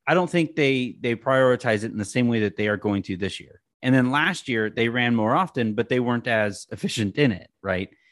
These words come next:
Uh, and then, and then, so this year, the hope is that they run more often and then they maintain that efficiency as a transition unit. And I just think that makes the most sense for, for all the reasons that you're talking about. The, the half court is always gonna be kinda clunky.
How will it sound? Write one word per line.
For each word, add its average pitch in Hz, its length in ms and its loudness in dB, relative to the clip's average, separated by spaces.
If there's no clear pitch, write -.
Uh, 113 340 0
and 135 160 4
then, 131 440 4
and 131 140 2
then, 120 380 0
so 123 180 0
this 190 260 -2
year, 113 320 -4
the 120 100 2
hope 143 260 2
is 127 100 -2
that 123 160 2
they 123 100 0
run 135 220 2
more 127 180 2
often 113 540 -2
and 117 100 2
then 110 100 2
they 110 120 0
maintain 113 880 -2
that 104 340 0
efficiency 104 800 -4
as 123 560 0
a 110 100 -4
transition 104 600 -4
unit. 117 320 2
And 135 120 0
I 151 80 2
just 165 180 -6
think 139 340 -2
that 139 160 -2
makes 135 240 -2
the 120 60 -6
most 110 260 -2
sense 135 300 -2
for, 127 400 0
for 135 200 2
all 160 120 4
the 156 100 0
reasons 131 320 -2
that 127 80 -10
you're 151 140 -4
talking 107 280 -2
about. 95 260 -6
The, 107 240 -4
the 123 60 -6
half 151 260 -2
court 143 140 2
is 110 100 -4
always 131 300 0
gonna 127 180 0
be 123 100 -2
kinda 113 200 -8
clunky. 101 480 -8